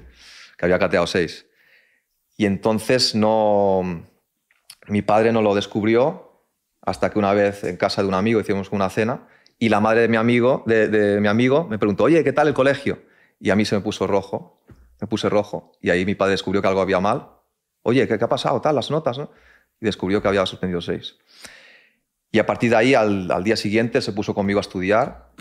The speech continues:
cada, cada día, cada noche. Y al si-, al, al siguiente de, trimestre aprobé todo. Entonces era muy duro. Para mí, sí, era como dices tú, era mi enemigo. Y llega un momento que,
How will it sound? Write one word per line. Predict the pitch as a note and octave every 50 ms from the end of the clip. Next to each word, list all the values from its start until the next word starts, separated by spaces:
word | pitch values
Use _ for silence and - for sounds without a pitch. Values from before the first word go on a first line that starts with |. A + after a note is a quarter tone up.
| - - - _ - _ _ _ _ _ _ _ _ _ _ _ _ _ _ _ - _ -
cada, | - G#2 G2 G2 F#2+ F#2 F2+ F2+ F2 F2 E2+ E2+ F2 F2 -
cada | - G#2 F#2 F2+
día, | F#2 A2 B2 A2+
cada | F#2+ F#2 F2+
noche. | F#2+ A#2 B2+ - - E3 F#3 - _ _ _ _ _ _ _ _ _ _ _ _ _ _ _ _ _ _ _
Y | - G#2
al | F2+
si-, | - - G#2 F#2
al, | - F#2 F2+ F2+ F2 F2 F2+ F#2+
al | G2+ F2+
siguiente | - - G2 F#2 - G2
de, | F#2+ F#2 F2+ F2 F2+ F#2 F#2 F#2
trimestre | F#2 - G2 F#2 F#2+ G2 - -
aprobé | G#2+ - F#2 F2 F2
todo. | - F2+ F2 - - _ _ _ _ _ _ _ _ _ - - - - - - - _ _ _
Entonces | _ _ A2 -
era | - A#2+ B2
muy | B2 A#2 A2+
duro. | A#2 A#2+ A2 G2 F2
Para | F#2+ F#2 F#2+
mí, | G2+ A2 A#2+ B2+ B2+ B2+ A#2+ A2+ G#2 G2+ F#2+ F2+ F2+ - _ _ _ _ _ _ _ _ _ _ _ _ _ _
sí, | - - C#3+
era | - - A2 A2+ G#2+
como | - A#2 A2+
dices | A2+ G#2+ A#2+ -
tú, | - C#3 C3+
era | B2 A2+ A2 G#2 G2 G2 G2 G2 G2+ - - - -
mi | - A2+ G#2
enemigo. | G2+ G2 G#2+ B2 C3+ D#3 E3 - - _ _ _ _ _ _ _ _
Y | _ G#2 G2+ G2 F#2+ F#2 F#2
llega | F#2 G2 G2+
un | G#2+
momento | G#2+ G#2+ G#2+ A2 A2 G#2+ G#2 F2
que, | - F2+ F2+ F2+ F2 F2+ F2+ F2 F2 F2